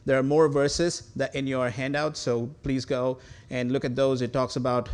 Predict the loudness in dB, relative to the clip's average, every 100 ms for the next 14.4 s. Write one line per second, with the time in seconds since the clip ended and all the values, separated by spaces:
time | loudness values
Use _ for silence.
0 | -6 -6 -4 -4 -6 -6 -6 -4 -4 -4
1 | -4 -6 -6 -6 -6 -6 -6 -4 -4 -4
2 | -6 -8 -20 -20 -16 -10 -2 -2 -2 -6
3 | -6 -6 -6 -8 -10 -6 -4 -4 -4 -4
4 | -4 -6 -4 -6 -6 -6 -6 -8 -12 -10
5 | -8 -6 -8 -8 -8 -6 -8 -8 -8 -8
6 | -4 -4 -2 -4 -8 -8 -10 -8 -8 -8
7 | -12 -10 -10 -10 -10 -10 -12 -16 -18 -20
8 | -20 -16 -8 -6 -8 -10 -10 -10 -10 -10
9 | -10 -14 -20 -20 -20 -20 -2 2 4 2
10 | -2 -4 -2 -2 -2 -4 -8 -18 -20 -6
11 | -4 -2 0 2 0 -4 -20 -20 -12 -4
12 | -2 -2 -4 -4 -4 0 4 4 4 -2
13 | -8 -6 -4 -2 -4 -2 -4 -4 -6 -2
14 | 0 2 0 -4